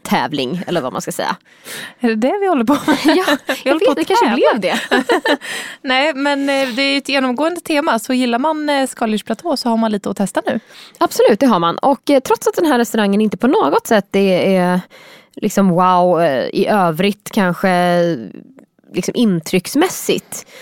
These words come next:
Speaker 1: så tycker jag alltid att servicen har varit fantastisk. Maten är alltid bra, skaldjuren alltid högsta kvalitet och man brukar kunna få bord, om inte walk-in så nästintill alltså. Det är inte så här boka fyra veckor i förväg.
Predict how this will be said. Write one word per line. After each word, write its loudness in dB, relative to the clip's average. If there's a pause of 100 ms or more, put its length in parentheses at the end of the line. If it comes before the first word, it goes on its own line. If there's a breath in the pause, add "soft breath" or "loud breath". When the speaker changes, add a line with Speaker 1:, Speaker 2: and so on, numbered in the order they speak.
(100)
Speaker 1:
så -4
tycker 0
jag 0
alltid -2
att -4
servicen 0
har 2
varit 0
fantastisk. -4 (100)
Maten 0
är -4 (160)
alltid -2
bra, 2 (100)
skaldjuren -2 (160)
alltid 0
högsta -2
kvalitet -2 (560 loud breath)
och -4
man -2
brukar 0
kunna -4
få -4
bord, 0
om -2
inte -2 (120)
walk-in 0
så -4
nästintill -2
alltså. -6
Det 0
är 0
inte -2
så -2
här 2
boka -2
fyra -4
veckor -6
i -4
förväg. 0